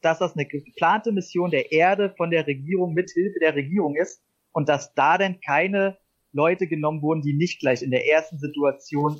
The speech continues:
irrational handeln. Und deswegen nehme ich bei Alien Covenant diese bösen und blöden Entscheidungen und Charaktere viel übler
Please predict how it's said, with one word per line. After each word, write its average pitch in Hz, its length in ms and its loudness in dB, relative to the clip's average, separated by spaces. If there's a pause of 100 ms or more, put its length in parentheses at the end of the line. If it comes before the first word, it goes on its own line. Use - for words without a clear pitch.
irrational 147 760 0
handeln. 127 480 -6 (320)
Und 151 180 -4
deswegen 160 300 0
nehme 160 160 0
ich 160 120 -8
bei 147 200 4
Alien 170 260 2
Covenant 190 540 0 (100)
diese 147 220 -4
bösen 175 480 0
und 135 160 -6
blöden 160 400 0 (100)
Entscheidungen 156 500 0
und 143 160 -12
Charaktere 143 680 -2
viel 226 440 0
übler 156 720 0